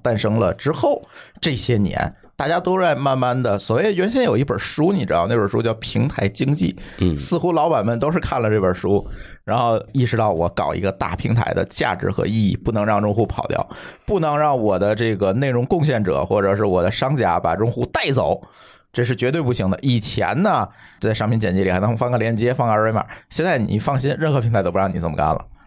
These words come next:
Speaker 1: 包括我们现在做内容也是这个问题。B 站，如果你在节目里放一二维码，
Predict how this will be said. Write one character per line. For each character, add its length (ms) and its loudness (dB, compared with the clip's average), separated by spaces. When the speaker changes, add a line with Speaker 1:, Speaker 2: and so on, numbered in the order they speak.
Speaker 1:
包 240 0
括 260 2
我 160 2
们 140 0
现 140 -2
在 120 4
做 600 2
内 180 2
容 360 -4
也 180 -2
是 60 -4
这 140 0
个 120 -2
问 160 -2
题。 240 -10
B 100 -2
站， 280 0
如 200 0
果 160 2
你 180 -2
在 320 2
节 240 -2
目 120 2
里 120 0
放 220 0
一 60 0
二 140 0
维 80 2
码， 280 -2